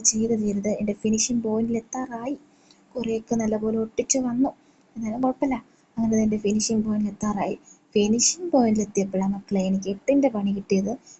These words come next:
ഫിനിഷിംഗ് പോയിന്റ് നേരെയാക്കാൻ പറ്റുന്നില്ല. പിന്നെ എങ്ങനെയൊക്കെയോ ഞാൻ എഴുതാൻ കൈ വെച്ച്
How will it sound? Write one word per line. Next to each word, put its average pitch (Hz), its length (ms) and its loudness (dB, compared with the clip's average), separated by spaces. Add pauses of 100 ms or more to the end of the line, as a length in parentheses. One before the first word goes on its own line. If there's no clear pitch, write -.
(120)
ഫിനിഷിംഗ് 262 380 6
പോയിന്റ് 202 320 0
നേരെയാക്കാൻ 220 460 -4
പറ്റുന്നില്ല. - 320 -6 (400)
പിന്നെ 208 260 4
എങ്ങനെയൊക്കെയോ 226 580 2
ഞാൻ 220 240 2
എഴുതാൻ 190 320 0
കൈ 190 260 0
വെച്ച് 196 280 0